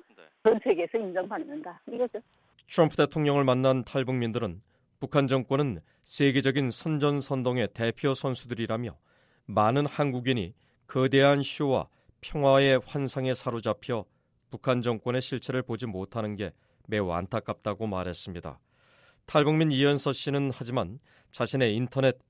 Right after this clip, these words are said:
Speaker 2: 사회 연결망에 남북 정상회담 사진을 올리며 너무 감격적인 순간이라고 말해 다른 입장을 밝혔습니다. 하지만 오 씨는 탈북민이라서 무조건 북한 정권을 비판하는 게 아니라고 말했습니다.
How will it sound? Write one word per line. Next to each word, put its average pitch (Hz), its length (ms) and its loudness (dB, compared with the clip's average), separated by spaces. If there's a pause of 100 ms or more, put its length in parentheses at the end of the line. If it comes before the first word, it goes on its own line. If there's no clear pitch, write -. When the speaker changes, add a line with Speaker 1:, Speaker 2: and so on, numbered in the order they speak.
Speaker 2:
사회 139 380 2
연결망에 110 580 -2 (540)
남북 120 340 2
정상회담 135 640 0
사진을 120 320 -4
올리며 104 460 -4 (380)
너무 117 260 2
감격적인 131 1000 0
순간이라고 120 680 -2
말해 98 380 -4 (340)
다른 110 400 -4 (120)
입장을 98 540 -8
밝혔습니다. 82 680 -10 (680)
하지만 147 480 2 (120)
오 127 160 0
씨는 113 340 -4 (360)
탈북민이라서 151 840 4
무조건 113 640 -4
북한 135 320 2
정권을 120 460 -2
비판하는 110 580 -4
게 98 240 -6
아니라고 107 500 -2
말했습니다. 90 760 -6